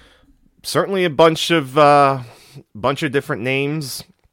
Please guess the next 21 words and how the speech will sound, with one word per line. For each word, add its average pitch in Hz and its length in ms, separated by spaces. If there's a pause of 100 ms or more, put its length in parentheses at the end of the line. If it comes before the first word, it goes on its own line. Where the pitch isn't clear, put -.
(520)
could 139 240
be 131 180
on 127 240
the 113 80
coaching 135 460
staff, 123 260
but 127 80
it's 127 140
not 240 180
unprecedented. 190 540
We 110 100
actually 240 260
kinda 233 240
saw 190 220
this 165 200
last 170 420
year 92 240 (640)
with 123 340
the 127 300
Detroit 135 440
Lions. 120 1000